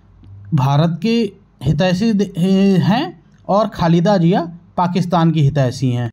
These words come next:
अब खालिदा जिया ने, अ, चुनाव लड़ने से मना क्यों किया, ये समझते हैं। अब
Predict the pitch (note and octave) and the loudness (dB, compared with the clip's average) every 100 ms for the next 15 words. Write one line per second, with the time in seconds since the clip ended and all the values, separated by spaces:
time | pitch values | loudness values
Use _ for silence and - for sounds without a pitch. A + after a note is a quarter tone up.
0 | _ _ - C4 - E3+ E3 F#3 C4+ C#4+ | _ _ -8 -8 -4 -2 0 2 0 0
1 | A3 A3 A3+ A3+ C#4+ D#4+ - _ _ _ | 0 0 0 0 -2 -4 -14 _ _ _
2 | - - - G3+ F#3 - - - G#3+ G#3+ | -20 -10 -2 0 0 -4 -10 -2 2 2
3 | C4+ B3 G3+ A#3 C4 C#4 G3+ G3+ A#3 F#3 | 2 2 2 2 0 2 4 4 2 0
4 | D3+ C#3+ B2 A#2+ D#3+ D#3+ G#3+ A3+ G#3 - | 0 0 -2 -4 -2 0 2 2 0 0
5 | F#3+ F#3 - G3+ B3 B3 | -6 -10 -8 -4 -2 -4